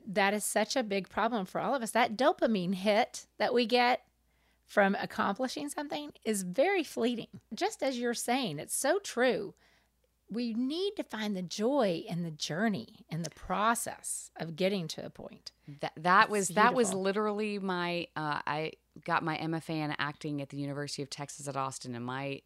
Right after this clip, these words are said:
Speaker 2: uh, my thesis, my master's paper was the journey, not the destiny.
Speaker 1: Mm. Love that.
Speaker 2: You know, like, focus on the journey
Speaker 1: Mm-hmm.
Speaker 2: and whatever that destination may be,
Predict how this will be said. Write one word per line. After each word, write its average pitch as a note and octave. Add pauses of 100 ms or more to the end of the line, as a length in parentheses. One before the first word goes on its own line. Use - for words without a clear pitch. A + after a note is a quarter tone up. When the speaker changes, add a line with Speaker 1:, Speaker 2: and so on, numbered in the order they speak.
Speaker 2:
uh, -
my D3+
thesis, E3
my D3+
master's D3
paper C#3 (460)
was D3+ (440)
the D#3
journey, E3
not D3+
the D#3
destiny. - (100)
Speaker 1:
Mm. F#3 (680)
Love E3
that. F#3
Speaker 2:
You F#3+
know, D#3+
like, D#3+ (240)
focus -
on B3
the G3
journey D#3+
Speaker 1:
Mm-hmm. G3 (200)
Speaker 2:
and F3+ (480)
whatever F#3
that C4+ (500)
destination G3
may E3+
be, D#3+